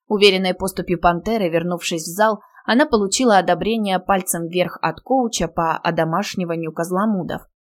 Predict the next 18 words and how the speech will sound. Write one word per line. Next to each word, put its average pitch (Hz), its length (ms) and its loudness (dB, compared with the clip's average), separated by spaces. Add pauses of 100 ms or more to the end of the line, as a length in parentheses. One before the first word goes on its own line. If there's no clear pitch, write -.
(240)
Если 180 300 -2
бы 170 120 -6
биологичка 165 680 0
знала, 175 360 -2
сколько 165 360 -4
зарплат 160 420 -4
учителя 165 440 -6
сегодня 165 420 -2
вечером 165 340 -4
на 160 120 -8
нее 165 380 -4 (140)
надето, 160 600 -2 (340)
получила 285 520 2
бы 226 120 2
шок. - 460 -6 (240)
Но 196 160 2
меньше 202 400 -2
знаешь, 175 560 -2